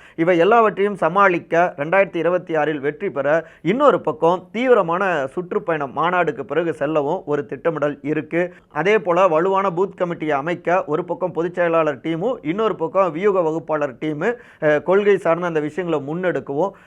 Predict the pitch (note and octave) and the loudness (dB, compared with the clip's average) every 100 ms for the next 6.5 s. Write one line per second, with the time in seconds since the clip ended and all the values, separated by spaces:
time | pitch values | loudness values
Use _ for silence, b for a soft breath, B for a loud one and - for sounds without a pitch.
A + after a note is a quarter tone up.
0 | B C#3+ B3 C4+ G3+ E3+ C#3 D#3 - - | B 2 4 2 -2 -4 -4 -8 -8 -6
1 | E3+ E3+ D3 D#3+ D3+ D#3 C3 D3+ D3 C#3+ | 0 0 2 2 2 0 -2 -4 -4 -6
2 | D3 B2 C#3+ C#3 F#3 D4+ B - E3+ C4+ | -6 -4 -4 -2 -2 -4 B 0 2 2
3 | - C4 G3+ F#3 - E3+ B3 F3+ G#3 B3+ | 2 2 2 -4 -2 -2 -2 -2 -2 0
4 | A3 E3 D#3 D#3+ C4 - D#3+ A3+ G#3+ G#3+ | -2 -4 -4 -4 -4 -4 -2 0 0 0
5 | G3+ D#3 D3 G3 G#3+ F#3+ C#3+ E3 E3+ D3 | -2 -2 -4 -4 0 2 4 4 2 0
6 | C#3 C3 - C4+ | -4 -2 2 0